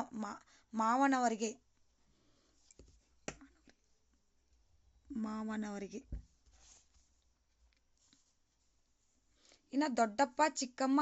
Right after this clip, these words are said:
ಅತ್ತೆಯವರು ಹಿರಿಯ ಸಕ್-, ರಕ್ತ ಸಂಬಂಧಿಗಳಿಗೆ ಸ್ತ್ರೀಯರು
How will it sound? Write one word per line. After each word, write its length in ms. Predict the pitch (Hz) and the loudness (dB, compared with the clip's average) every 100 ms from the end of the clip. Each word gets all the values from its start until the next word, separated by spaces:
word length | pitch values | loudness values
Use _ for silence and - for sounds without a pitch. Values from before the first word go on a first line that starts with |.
| 294 | 4
ಅತ್ತೆಯವರು 600 | 247 240 - 262 240 233 220 - | 0 -2 2 2 4 0 -2 -4
ಹಿರಿಯ 360 | 240 254 285 302 | -2 2 4 2
ಸಕ್-, 320 | 269 247 _ - | 0 -6 _ -6
ರಕ್ತ 300 | 247 247 - 277 | -4 -2 -2 0
ಸಂಬಂಧಿಗಳಿಗೆ 840 | 254 240 226 233 220 220 208 233 254 _ _ _ - | 0 0 2 0 -2 -2 0 -2 -2 _ _ _ -18
ಸ್ತ್ರೀಯರು 520 | - 262 262 233 | -8 -2 0 0